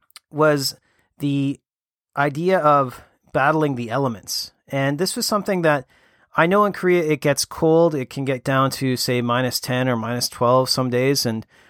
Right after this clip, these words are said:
when I returned recently, it was quite cold. But you don't see the cold as sort of a restrictive element. In Canada, it can be. Uh, one of the mornings I got out,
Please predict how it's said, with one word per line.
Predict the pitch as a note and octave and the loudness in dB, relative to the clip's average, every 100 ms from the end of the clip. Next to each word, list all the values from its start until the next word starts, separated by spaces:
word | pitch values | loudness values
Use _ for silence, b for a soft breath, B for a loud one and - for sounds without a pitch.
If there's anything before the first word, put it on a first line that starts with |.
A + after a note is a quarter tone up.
| b | b
when | - B2+ | -4 0
I | |
returned | B2 B2 - D3 C3+ | 2 0 0 0 0
recently, | B2+ C#3+ - C3 C3+ | 0 0 0 0 0
it | B2+ | 0
was | A#2 | -2
quite | - E3 D3+ | -2 -2 0
cold. | - E3+ A#2 A2 | 0 2 0 -4
But | B2 B2+ D3 C#3+ - b b b b b b _ _ _ | -8 0 2 2 -6 b b b b b b _ _ _
you | D3 C#3+ D3 | -8 -6 0
don't | F#3 G#3 - - | 2 2 0 -6
see | - - F#3 F3 | -4 -2 0 0
the | D#3+ | 0
cold | D3+ - E3 D3+ D3 C#3+ - B B _ | -2 -2 2 4 4 2 -2 B B _
as | C3+ C3+ | -2 -2
sort | C#3+ C3+ | 0 0
of | B2+ | 2
a | B2+ | 2
restrictive | A#2 A#2 - C3+ - A#2+ | 2 -4 -2 -2 0 0
element. | A#2+ B2+ A#2+ G#2+ - - _ _ _ _ _ _ | 2 2 2 -4 -10 -18 _ _ _ _ _ _
In | D#3+ F3+ | 0 0
Canada, | F3 F3 D#3+ E3 D#3 C3 | 0 0 2 4 2 2
it | C3 | -6
can | - D3 C#3 | -4 -2 0
be. | B2 G#2 F#2+ _ - | -2 -6 -12 _ -10
Uh, | - B2+ B2 | -2 2 2
one | B2 D#3+ | 2 0
of | F#3 | 0
the | |
mornings | E3+ D#3 D#3 D3+ C3+ | 2 2 2 0 0
I | C3+ | 0
got | C3 B2+ | 2 2
out, | B2+ B2+ | 2 2